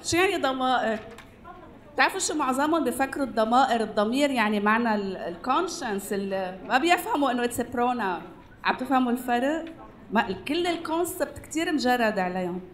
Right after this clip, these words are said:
فأنا عم بعطيهم كون-، هذه لائحة الضمائر، عدد لي لائحة الضمائر، صرف الأفعال فيها. هلأ هو يرى دائرة الضمائر.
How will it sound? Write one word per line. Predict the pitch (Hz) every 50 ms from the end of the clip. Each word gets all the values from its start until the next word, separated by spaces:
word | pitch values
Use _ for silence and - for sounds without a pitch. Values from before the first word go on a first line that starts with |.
| - - - - - - - - - - -
فأنا | 220 196 220 277 285
عم | 262 240 247 233
بعطيهم | 240 226 220 226 - - 302 311 320 294
كون-، | 294 - 285 277 254 - - - - -
هذه | 226 269 311 277 302 311 285 294 285
لائحة | 277 285 294 262 269 269 - 269 247 -
الضمائر، | 254 214 - 240 233 233 240 226 214 190 - 147 151 147 - - - - - -
عدد | 160 196 254 226 233 294 233 247
لي | 269 262
لائحة | 254 262 240 262 254 254 240 233 240
الضمائر، | 226 214 220 214 220 214 196 170 185
صرف | - - 262 262 269 277 269 269
الأفعال | 233 208 214 214 - 208 208 233 240 254 240 247 -
فيها. | 254 233 214 - 226 165 151 - - - -
هلأ | 233 262 294 262
هو | 269 294 285 277
يرى | 269 277 277 269 254
دائرة | 220 277 302 370 349 - 285 269 247 240 247
الضمائر. | 233 202 - - 208 208 208 196 190 185 165 - 147 143